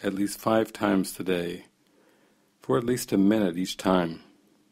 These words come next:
And as your eyes move slowly from one object to another, from one body to another,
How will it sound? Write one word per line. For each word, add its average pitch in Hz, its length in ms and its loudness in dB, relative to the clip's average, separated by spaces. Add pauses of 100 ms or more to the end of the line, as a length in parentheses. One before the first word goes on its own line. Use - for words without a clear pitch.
(1200)
And 104 120 -6
as 113 420 2
your 107 180 2
eyes 101 340 2
move 95 240 2
slowly 110 600 4
from 87 320 -2
one 104 260 2
object 101 520 -4
to 98 160 0
another, 85 500 -2 (1000)
from 92 260 -4
one 101 240 4
body 98 420 2
to - 180 -2
another, 85 460 0